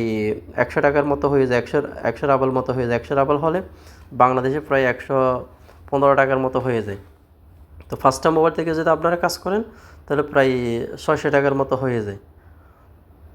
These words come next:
তো এটা যদি আপনারা on করে দেন,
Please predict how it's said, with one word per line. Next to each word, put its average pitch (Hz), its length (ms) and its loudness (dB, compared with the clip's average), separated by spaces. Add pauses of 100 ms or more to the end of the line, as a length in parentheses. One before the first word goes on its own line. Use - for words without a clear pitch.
(1700)
তো 127 320 0
এটা 143 220 0
যদি 170 200 2
আপনারা 156 380 4
on 160 80 0
করে 190 260 -2
দেন, 220 180 0